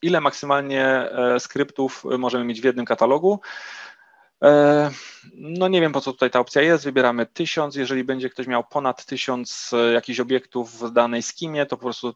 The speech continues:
na przykład zostaną stworzone dwa, trzy czy cztery, e, foldery dla, nie wiem, dla tabel czy dla procedur składowanych.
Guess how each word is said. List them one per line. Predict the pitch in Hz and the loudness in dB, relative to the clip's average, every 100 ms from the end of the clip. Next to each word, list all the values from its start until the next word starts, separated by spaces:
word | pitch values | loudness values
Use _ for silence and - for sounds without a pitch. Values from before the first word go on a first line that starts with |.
| 117 | -8
na | 117 | -10
przykład | - 117 | -6 -6
zostaną | 117 - 113 117 | -6 -6 -6 -6
stworzone | - 110 117 113 | -8 -8 -8 -4
dwa, | 110 123 | 0 0
trzy | - - 120 | -2 -6 -6
czy | - | -6
cztery, | 110 - 123 120 117 113 | -8 0 2 4 2 0
e, | - 117 | -2 -2
foldery | 113 123 120 139 135 131 | 0 0 4 6 6 6
dla, | 120 113 113 | 6 4 4
nie | 113 | 0
wiem, | 110 113 | -8 -4
dla | 110 113 - - | -2 0 0 0
tabel | 151 143 131 | 2 4 2
czy | - | -2
dla | 117 113 | -4 -4
procedur | 107 117 - 120 | -4 -6 -6 -6
składowanych. | 113 143 147 151 139 135 | 0 0 2 0 0 -6